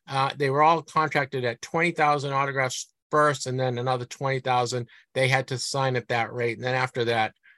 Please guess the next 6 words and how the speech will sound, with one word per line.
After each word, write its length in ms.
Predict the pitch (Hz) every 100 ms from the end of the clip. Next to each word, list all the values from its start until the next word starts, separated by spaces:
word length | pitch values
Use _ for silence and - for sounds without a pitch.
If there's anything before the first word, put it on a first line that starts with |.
| _
they 120 | 127 135
can 160 | 127
negotiate 540 | 123 113 120 - 110 101
it. 140 | -
So 340 | - 143 131 - _ _ _ _ -
um, 540 | 135 131 131 127 123